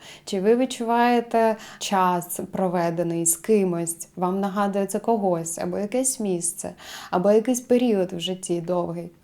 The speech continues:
Думаємо, а як співак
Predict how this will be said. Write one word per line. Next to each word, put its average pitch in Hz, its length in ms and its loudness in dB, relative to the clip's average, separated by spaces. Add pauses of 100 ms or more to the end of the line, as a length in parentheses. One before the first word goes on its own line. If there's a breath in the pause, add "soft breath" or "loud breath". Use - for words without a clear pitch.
(520)
Думаємо, 180 920 2 (460)
а 190 120 2
як 196 480 4 (680)
співак 220 760 2